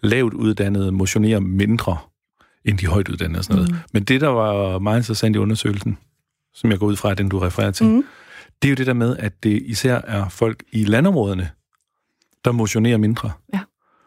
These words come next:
Speaker 2: Og det tænker jeg vel sagtens hænger, hænger sammen med de her idrætsforeninger, der er, der har været lukket.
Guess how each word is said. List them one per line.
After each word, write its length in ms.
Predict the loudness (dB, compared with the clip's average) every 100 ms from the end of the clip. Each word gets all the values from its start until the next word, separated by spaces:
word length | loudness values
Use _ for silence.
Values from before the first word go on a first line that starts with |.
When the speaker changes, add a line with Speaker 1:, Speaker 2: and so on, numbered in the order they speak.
| _
Speaker 2:
Og 80 | -2
det 80 | 0
tænker 280 | 2 2 2
jeg 260 | 0 -2 -4
vel 360 | -8 -6 -4 -2
sagtens 300 | -2 -4 -2
hænger, 260 | 0 0 0
hænger 220 | 0 0
sammen 280 | 2 2 2
med 80 | 0
de 120 | -2
her 360 | -2 -2 -2 -2
idrætsforeninger, 680 | -2 -2 -4 -6 -6 -6 -10
der 100 | -16 -8
er, 380 | -6 -4 -6 -10 -14 _ _ -4
der 40 |
har 60 | -2
været 180 | -2 -2
lukket. 260 | -2 -4